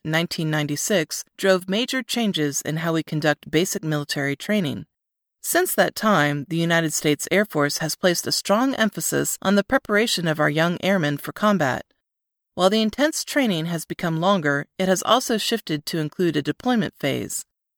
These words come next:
In two thousand five, this deployment phase was called the Beast and places the trainees in an environment similar to those they may experience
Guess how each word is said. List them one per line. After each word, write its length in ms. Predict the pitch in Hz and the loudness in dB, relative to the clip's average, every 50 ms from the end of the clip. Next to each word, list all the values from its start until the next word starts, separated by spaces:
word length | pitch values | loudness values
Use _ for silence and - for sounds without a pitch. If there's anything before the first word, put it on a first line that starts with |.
| _ _ _ - | _ _ _ -4
In 120 | 214 214 | -4 0
two 160 | - - 349 | 2 2 4
thousand 320 | - 311 269 226 196 170 - | 6 6 4 4 0 -4 -2
five, 480 | - - 220 190 156 147 143 147 143 _ - - | 2 4 4 6 6 6 4 2 0 _ -8 -6
this 220 | 151 175 170 - | -6 -4 -4 -4
deployment 480 | - - - 277 294 311 277 175 - - | -6 -6 0 2 4 4 4 2 0 0
phase 320 | - 165 156 151 147 - | 2 4 4 4 2 0
was 160 | 151 143 - | -6 -6 -6
called 240 | - - 160 156 147 | -4 -2 -2 -2 -2
the 80 | 147 139 | -2 -2
Beast 460 | 139 202 190 143 110 - - - - _ - | 0 0 2 2 0 -2 -4 -6 -10 _ -4
and 140 | - 165 170 | -2 -2 -2
places 380 | - - 214 214 - - 180 - | 2 2 2 2 2 -2 -2 -2
the 100 | 180 - | -2 -2
trainees 540 | - - 277 277 254 208 175 160 156 - | 0 2 4 4 4 4 2 2 0 0
in 100 | - 160 | -2 0
an 140 | 160 156 151 | 0 0 0
environment 520 | 151 151 180 190 214 208 170 156 143 - - | 0 2 4 4 4 4 2 0 -2 -2 -4
similar 460 | - - 302 320 311 285 233 196 185 | -2 0 0 2 2 2 2 2 0
to 160 | - - 170 | -2 -4 2
those 400 | 170 202 202 165 147 147 147 - | 4 6 6 6 6 4 2 2
they 140 | - 156 147 | 0 0 2
may 180 | 151 156 156 | 2 2 0
experience 720 | 151 - - - - 233 226 208 160 147 143 143 - - | 0 -2 -4 -6 -2 0 0 2 2 2 0 -2 -4 -6